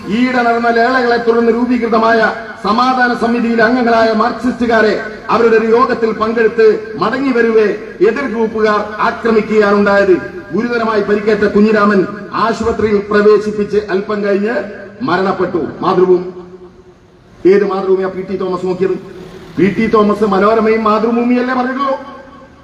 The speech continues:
അതല്ലാത്ത ഒരു പത്രം വന്നിട്ടുണ്ട്. ഇത് കേരള കൗമുദി. ഇത് പരിശോധിക്കുന്നതിൽ സകല പത്രങ്ങളും തപ്പിയെടുക്കുന്ന കൂട്ടത്തിൽ യാദൃച്ഛികമായി കയ്യിൽ വന്നതാണ്.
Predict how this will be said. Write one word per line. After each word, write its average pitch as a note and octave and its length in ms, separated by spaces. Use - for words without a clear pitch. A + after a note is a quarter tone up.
അതല്ലാത്ത D4+ 560
ഒരു - 80
പത്രം C#4+ 320
വന്നിട്ടുണ്ട്. C4 680
ഇത് B3+ 340
കേരള C4 360
കൗമുദി. A#3+ 500
ഇത് A3+ 200
പരിശോധിക്കുന്നതിൽ B3+ 840
സകല B3 360
പത്രങ്ങളും B3+ 420
തപ്പിയെടുക്കുന്ന A#3+ 520
കൂട്ടത്തിൽ A#3+ 480
യാദൃച്ഛികമായി B3 800
കയ്യിൽ A#3+ 280
വന്നതാണ്. A3+ 480